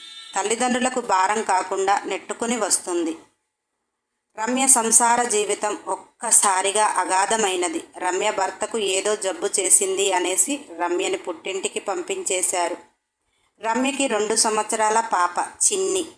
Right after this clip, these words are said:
రమ్య చిన్నిని తీసుకుని పుట్టింటికి చేరింది. ఇక ఆ తల్లిదండ్రుల వేదన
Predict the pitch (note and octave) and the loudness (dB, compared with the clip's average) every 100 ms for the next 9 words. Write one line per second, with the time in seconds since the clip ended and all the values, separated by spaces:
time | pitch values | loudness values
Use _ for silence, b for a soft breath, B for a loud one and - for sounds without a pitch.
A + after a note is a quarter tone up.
0 | _ _ _ _ _ G3+ G#3+ A#3+ B3 - | _ _ _ _ _ -4 0 0 0 -2
1 | - - G#3+ A3+ B3 A3 G#3 - G#3 A3 | 0 0 2 0 0 0 2 0 -2 -4
2 | - G3+ G#3+ G#3 A3+ A3+ - G#3 F3+ F3 | -6 -8 -6 -6 -4 -4 -2 0 0 0
3 | E3+ D#3+ - _ G3 - F3+ F#3 F3 F3+ | 0 -2 -6 _ -8 -4 0 0 0 0
4 | F3 F#3 G3 G3 G#3 G3+ F#3+ F#3 G3 A#3 | 0 0 0 0 0 0 0 0 2 0